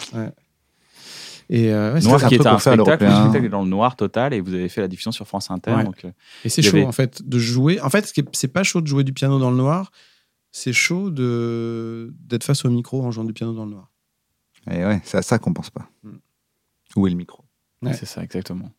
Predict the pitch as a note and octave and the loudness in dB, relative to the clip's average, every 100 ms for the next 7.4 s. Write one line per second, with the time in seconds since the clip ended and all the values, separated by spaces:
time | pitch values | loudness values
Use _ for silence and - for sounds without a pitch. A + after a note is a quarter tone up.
0 | _ - A2+ C3+ C#3 C#3 C#3 - A2+ A#2+ | _ -4 -2 -2 -2 -2 -4 -2 -2 0
1 | C3 G3 B2 - - - C#3+ B2 A#2 - | 2 2 0 -2 -8 -4 0 0 0 -2
2 | A#2+ A2 A#2 A#2+ F#3 F3 - - - _ | -4 -4 -2 2 2 2 -6 -20 -20 _
3 | _ D4+ C#3 A#2+ A2+ A2 - G#2+ - A#2 | _ _ -12 -8 -8 -8 -8 -4 -2 2
4 | F3 E3+ C3 B2 A#2+ C#3+ E3 C3+ G#2+ G2 | 0 0 -4 -4 -4 -2 0 -2 -6 -16
5 | _ - G2 - - - A#2+ A#2+ C#3 B2+ | _ -10 -10 -10 -14 -6 -4 0 0 -2
6 | A2+ A#2 B2 C3 B2 A2+ B2+ B2 A#2 A2+ | -2 -2 0 0 0 -2 -4 -4 -4 -6
7 | G#2+ A2 C#3+ | -8 -8 -8